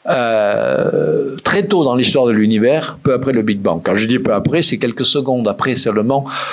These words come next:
le début supposé, euh, de l'univers dans ce fameux Big Bang, et on aurait une génération de trous noirs dits primordiaux,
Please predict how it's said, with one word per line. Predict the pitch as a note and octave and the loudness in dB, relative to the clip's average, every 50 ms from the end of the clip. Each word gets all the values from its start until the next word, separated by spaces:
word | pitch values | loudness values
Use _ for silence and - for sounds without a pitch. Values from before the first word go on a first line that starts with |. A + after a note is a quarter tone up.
| - - - | -8 -2 0
le | C3 C#3 C3+ | 2 2 2
début | C3 C#3+ C3+ D3 F3 | 2 2 2 2 2
supposé, | E3 - C3+ A2+ - C3 A#2 G#2+ G#2+ B2 C3+ C#3 B2+ | 2 0 -2 -2 0 0 0 2 2 2 2 2 2
euh, | G#2+ G2 G2 - - | 0 0 -2 -4 -6
de | - G#2+ A2 | -2 -2 0
l'univers | G#2 A2 A2 G#2+ G#2+ G#2+ G2+ A#2 B2+ C3 B2+ | 2 2 2 2 2 2 2 2 0 0 -2
dans | A2+ B2 A#2 A#2+ | -2 -2 0 0
ce | A#2 - C3 A#2 | 2 2 2 0
fameux | G#2+ - - C#3+ C3 C#3+ D#3+ | 0 -2 -2 -2 0 0 0
Big | C#3+ C#3 C3+ A#2 | 0 0 -2 0
Bang, | B2+ F3 G#3 A3 F#3+ | 0 0 2 2 2
et | C3+ B2+ | 2 2
on | B2 B2+ B2+ B2+ B2+ | 2 0 0 2 2
aurait | B2 C3 D#3+ F#3+ | 2 2 2 2
une | F#3 E3+ D#3+ D3+ | 2 2 2 0
génération | C3 C3 D#3+ F3 F3 E3+ C#3 D3 C#3+ - - - D3+ F#3 G3 | 0 0 0 0 0 0 0 0 0 0 2 2 2 2 2
de | D#3 C3+ | 0 0
trous | C3 - - C#3 C3 | -2 -2 -2 -2 0
noirs | C3+ D#3 D#3 C3+ | 2 2 2 2
dits | C3 C3+ | 2 0
primordiaux, | B2+ C3 - E3+ F3+ E3 D#3+ C#3 C3 C3 C3 D3+ F3 A3+ B3+ | 0 0 0 0 2 2 2 2 2 2 2 2 2 2 2